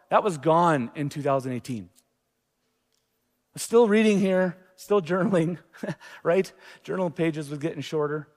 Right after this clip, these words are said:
It was gone. In two thousand nineteen, I was with a team from here. We went to B C, and I won't tell you the whole story, but long story short, we went with a team there to, to a conference,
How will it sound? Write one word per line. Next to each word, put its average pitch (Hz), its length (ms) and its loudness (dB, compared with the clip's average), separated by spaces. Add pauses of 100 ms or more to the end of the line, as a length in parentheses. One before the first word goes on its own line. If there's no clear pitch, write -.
(360)
It - 60 -10
was 151 120 -8
gone. 151 220 -2
In 143 40 -4
two 160 120 -8
thousand 170 240 2
nineteen, 156 380 -4
I 139 80 0
was 127 240 -4 (280)
with 151 160 -4
a 139 60 0
team 170 320 -4
from 156 160 -8
here. 156 220 -6
We 143 100 -4
went 143 160 -6
to 139 60 -14
B 147 160 -8
C, 160 140 -6
and 139 80 -2
I 139 40 -4
won't 147 100 -8
tell 143 120 -8
you 135 40 -4
the 123 80 -8
whole 135 140 -10
story, 135 320 -6
but 120 200 -6 (360)
long 165 220 2
story 160 240 -6
short, 156 220 -4
we 139 60 -6
went 135 120 -4
with 123 60 -2
a 117 80 -6
team 190 200 -2
there 165 180 -2
to, 151 180 -10
to 143 160 -8
a 127 60 -6
conference, 151 600 -6